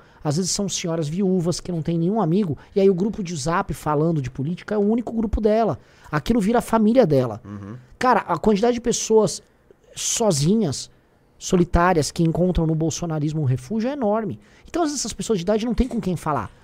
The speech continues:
Speaker 1: Aí elas vão falar com alguém mais novo, aí o moleque tá lá todo zica, o neto dela, "Ah, isso aí, tio tchá tchá, tio tchá tchá." O cara, "Ó, eu quero salvar o Brasil, meu netinho, tio tchá tchá, tio tchá tchá." O cara velho falou, "Quer saber? Vou, tô com o meu capitão." Aí a pessoa vai viver ali com o capitão. Então o bolsonarismo traz isso, é um...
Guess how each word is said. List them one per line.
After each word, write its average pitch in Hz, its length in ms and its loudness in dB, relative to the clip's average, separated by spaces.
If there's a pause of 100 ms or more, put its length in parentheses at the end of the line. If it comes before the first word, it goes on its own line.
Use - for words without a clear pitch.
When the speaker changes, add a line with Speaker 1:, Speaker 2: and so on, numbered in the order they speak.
(200)
Speaker 1:
Aí 196 100 0
elas 233 140 0
vão 233 80 0
falar 190 180 -2
com 175 80 -2
alguém 156 140 -2
mais 143 140 -4
novo, 185 220 8
aí 202 60 8
o 202 40 4
moleque 214 300 2
tá 226 140 -8
lá 208 100 0
todo 226 220 -6
zica, 180 360 -4
o 160 60 -6
neto 165 200 -8
dela, 180 160 -4
"Ah, 349 280 2
isso 330 180 -4
aí, 311 360 4 (160)
tio 370 160 0
tchá 359 300 0
tchá, 349 300 4
tio 320 140 -14
tchá 320 200 0
tchá." 370 300 2 (160)
O 330 80 -6
cara, 359 240 -4
"Ó, 349 200 -10
eu 381 80 -4
quero 392 180 -8
salvar 339 280 -4
o - 20 0
Brasil, 311 400 4
meu 339 140 0
netinho, 254 420 -4 (240)
tio - 160 -4 (140)
tchá - 200 -4
tchá, 359 260 -2
tio 311 160 -16
tchá 359 180 -2
tchá." 359 280 0 (320)
O 427 220 2
cara 381 220 -4
velho 381 180 -6
falou, 359 240 -8
"Quer - 160 -8
saber? 240 340 4
Vou, 240 160 -2
tô - 180 -6
com - 80 -10
o - 20 -6
meu 277 140 -2
capitão." 208 540 -2 (380)
Aí 220 100 2
a 220 60 2
pessoa 233 320 4
vai 247 100 6
viver 226 220 2
ali 233 120 0
com - 40 -6
o - 40 -6
capitão. 180 240 -4
Então 226 140 -4
o 285 40 -8
bolsonarismo 254 520 -4
traz 262 380 0
isso, 143 160 -6
é 151 40 -2
um... 160 220 0